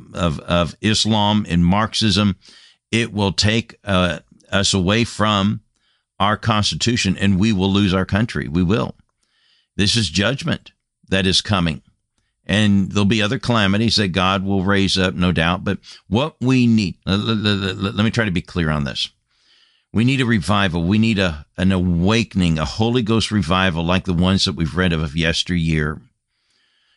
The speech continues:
of the great awakenings of, um, Whitfield and Wesley and, and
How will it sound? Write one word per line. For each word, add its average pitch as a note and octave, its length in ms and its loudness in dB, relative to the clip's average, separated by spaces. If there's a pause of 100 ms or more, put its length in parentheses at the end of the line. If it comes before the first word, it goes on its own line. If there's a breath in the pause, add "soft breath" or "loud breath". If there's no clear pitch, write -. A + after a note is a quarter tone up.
(120)
of G2 160 0
the F#2+ 80 0
great G#2 260 2
awakenings G2 1040 0
of, F#2 580 0
um, F2 580 0 (260 soft breath)
Whitfield F#2 920 -2
and F2+ 400 0
Wesley F#2+ 760 2
and, E2 180 2 (240 loud breath)
and F#2 340 2